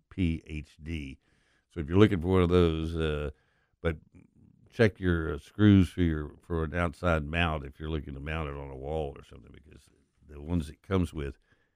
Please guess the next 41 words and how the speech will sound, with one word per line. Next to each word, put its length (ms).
uh, 200
didn't 280
work. 420
It 120
was 100
just 140
for 160
the, 200
if 140
you 80
were 60
gonna 140
put 220
feet 360
on 160
it, 180
but 100
that's 200
not 180
where 180
I 60
was 180
going 220
with 140
that. 280
So, 200
at 80
any 120
rate, 340
uh, 300
uh, 300
I 60
don't 180
think 220
the 80
exhibit 460
there 260
is 280
at 180
Target 340
anymore. 480